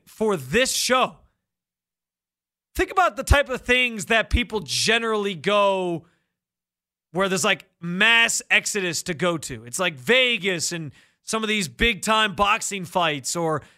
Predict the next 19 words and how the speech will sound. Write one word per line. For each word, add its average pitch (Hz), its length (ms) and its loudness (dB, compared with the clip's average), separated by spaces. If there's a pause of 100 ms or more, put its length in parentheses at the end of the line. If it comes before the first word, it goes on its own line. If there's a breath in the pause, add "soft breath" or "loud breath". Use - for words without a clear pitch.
certain 247 500 -2
N 233 140 4
F 233 160 -2
L 226 240 2
matchups 190 680 0
or 175 140 -4
sporting 240 480 0
events 202 240 0
that 202 120 -4
are 190 120 -2
in 185 100 -2
big-time 214 720 0
areas 196 400 0
or 156 60 -6
big-time 214 440 -2
cities 208 280 -4
between 170 260 -8
big-time 202 500 -4
teams. 180 540 -6